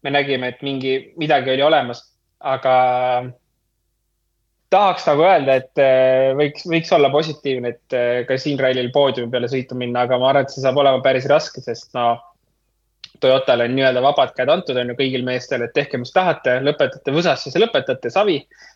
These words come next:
Neville tahab kindlasti oma, Neville'il on ju nii-öelda tegelikult veel võimalik,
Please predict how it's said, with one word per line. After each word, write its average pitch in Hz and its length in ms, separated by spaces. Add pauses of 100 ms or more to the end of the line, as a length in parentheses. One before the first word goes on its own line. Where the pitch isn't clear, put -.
(140)
Neville 185 320
tahab 156 240
kindlasti 160 400
oma, 143 200 (760)
Neville'il 156 400
on 139 140
ju 135 100
nii-öelda 143 320
tegelikult 139 480
veel 127 140
võimalik, 135 480